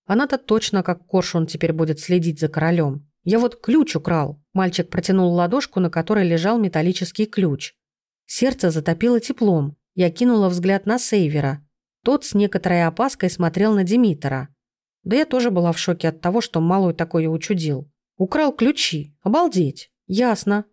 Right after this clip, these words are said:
сказала я. «Только нам надо бы как-то убраться отсюда. Половина стражников уже спит. Всё же ночь наступает», продолжил Димитр.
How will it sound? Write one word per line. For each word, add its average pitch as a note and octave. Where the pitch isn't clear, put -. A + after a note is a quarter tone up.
сказала F3+
я. E3+
«Только A3
нам A#3+
надо B3
бы A3+
как-то A#3+
убраться G#3
отсюда. D#3
Половина B3+
стражников B3+
уже B3+
спит. G3
Всё -
же B3
ночь G#3+
наступает», A3
продолжил F3
Димитр. F3